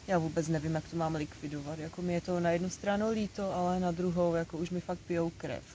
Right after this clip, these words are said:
Si pamatuju, jak to kdysi každý, a, z toho dělal rážníčí, jako v uvozovkách. <laughs> A jako to já bych fakt nemohla, na to nemám žaludek.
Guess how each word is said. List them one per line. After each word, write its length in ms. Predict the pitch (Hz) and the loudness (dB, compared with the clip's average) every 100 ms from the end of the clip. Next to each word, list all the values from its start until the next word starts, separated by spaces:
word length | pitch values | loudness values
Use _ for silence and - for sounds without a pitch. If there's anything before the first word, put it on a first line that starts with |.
| - | -10
Si 120 | 180 | -6
pamatuju, 640 | 180 165 165 170 165 160 - | 0 2 2 0 0 0 -2
jak 160 | 170 | -6
to 100 | - | -4
kdysi 340 | 175 165 - 175 | -4 -4 -4 -4
každý, 600 | 180 170 156 175 165 160 | -2 -2 0 2 4 2
a, 320 | 170 170 175 | 2 2 2
z 100 | - | -2
toho 120 | 170 | -2
dělal 320 | 180 185 180 | 4 6 8
rážníčí, 760 | 180 185 180 202 202 - 190 180 | 8 6 4 0 0 -2 0 2
jako 240 | 175 180 | 2 0
v 100 | - | -10
uvozovkách. 720 | 170 170 156 190 - 220 226 | -8 -6 -6 -8 -6 -4 2
<laughs> 340 | - 277 - - | 2 2 -4 -2
A 40 | |
jako 240 | 233 240 - | -2 -2 -8
to 60 | - | -4
já 140 | - | -4
bych 180 | 175 190 | -2 -6
fakt 180 | - 170 | -4 -4
nemohla, 500 | 165 156 160 170 156 | -2 0 0 0 -2
na 100 | 160 | -4
to 140 | - | -6
nemám 280 | 160 - 170 | -8 -2 2
žaludek. 500 | 185 175 175 - 185 | 6 6 6 0 -4